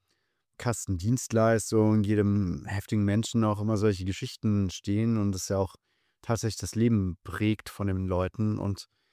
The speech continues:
deshalb so mal meine Frage so, was, was bewegt die Leute heute so zu dir zu kommen und was macht ihr dann so mit denen? Also,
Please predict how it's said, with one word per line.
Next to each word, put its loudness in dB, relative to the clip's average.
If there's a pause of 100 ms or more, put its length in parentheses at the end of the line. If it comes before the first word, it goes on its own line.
(240)
deshalb -4
so 4
mal 0
meine 2
Frage 0
so, 2
was, -10 (420)
was -8
bewegt -2
die 0
Leute 6
heute 2
so -4
zu -8
dir 2
zu -16
kommen 0
und -4
was -10
macht -6
ihr 0
dann -2
so -6
mit -10
denen? -14
Also, -8